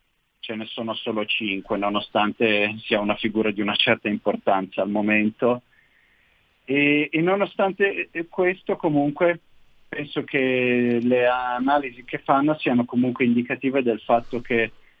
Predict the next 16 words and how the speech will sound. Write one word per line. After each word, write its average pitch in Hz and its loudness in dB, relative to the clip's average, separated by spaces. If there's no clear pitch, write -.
la, 117 0
la 135 4
verità 147 -2
e 160 -4
la 143 0
menzogna 151 -6
hanno 143 -4
un 135 -4
colore 120 0
politico 117 -4
preciso, 110 0
appartengono 120 0
a 104 -2
tutti. 107 -2
Eh, 131 2
ora, 156 2